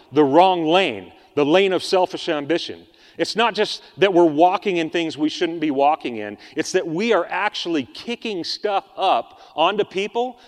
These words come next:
that we're not meant to kick stu-, uh, stu-, that stuff up on. Uh, what am I doing right now? We're not meant to kick it up. Let's just go that way.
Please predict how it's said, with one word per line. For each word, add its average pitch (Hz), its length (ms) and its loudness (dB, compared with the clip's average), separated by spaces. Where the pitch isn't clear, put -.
that 170 160 -2
we're 208 180 4
not 220 260 -2
meant 185 340 -6
to 170 100 -4
kick - 320 -8
stu-, - 240 -6
uh, 147 200 0
stu-, - 340 -4
that 156 220 4
stuff - 280 2
up 180 200 0
on. 190 340 -6
Uh, 139 140 -2
what 151 100 -10
am 151 80 -6
I 135 60 -6
doing 127 180 -6
right 101 140 -12
now? 95 160 -16
We're 254 160 6
not 339 180 8
meant 330 180 6
to 311 60 2
kick 320 200 6
it 311 100 8
up. 285 220 8
Let's 185 180 2
just 202 180 -2
go 254 140 10
that 233 200 4
way. 110 220 0